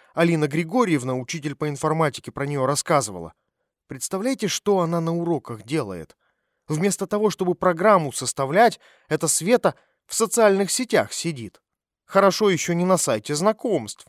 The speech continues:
И ведь я точно знаю, что в социальные сети школьникам нельзя лазить на уроках. Так Алина Григорьевна ей как-то замечание сделала, а Светка мамаша нажаловалась,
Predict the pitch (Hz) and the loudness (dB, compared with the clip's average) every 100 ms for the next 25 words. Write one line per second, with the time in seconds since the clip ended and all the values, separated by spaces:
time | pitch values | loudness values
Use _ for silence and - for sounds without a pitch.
0 | _ _ _ _ 160 165 175 180 180 - | _ _ _ _ -4 -4 -2 0 0 2
1 | 240 165 143 139 135 220 190 - 175 - | 2 2 -2 -4 0 0 0 -2 -6 -4
2 | - 170 202 175 135 123 117 - 214 240 | -6 -4 0 2 0 -4 -6 -6 -4 -4
3 | 185 127 _ _ - - 208 208 196 - | -4 -10 _ _ -18 -8 -4 -2 -2 0
4 | 170 170 170 135 139 226 196 147 117 110 | 2 2 2 2 2 4 6 4 2 -6
5 | 127 143 143 120 - 78 - _ _ _ | -6 -4 -2 -2 -6 -16 -20 _ _ _
6 | _ _ - 160 - 165 175 170 147 160 | _ _ -8 -8 -2 0 0 -2 -2 0
7 | 151 185 160 160 165 160 170 - 165 - | 2 2 2 0 0 0 -2 0 -2 -4
8 | - 143 170 170 - 247 185 139 110 117 | -8 -2 0 0 0 0 0 -2 -2 -2
9 | 107 95 - _ _ - 156 175 226 - | -2 -4 -8 _ _ -4 -2 2 2 2
10 | 190 190 175 131 - 127 127 107 98 92 | 4 6 4 0 -2 -6 -6 -4 -6 -6
11 | 90 98 98 - | -8 -8 -10 -12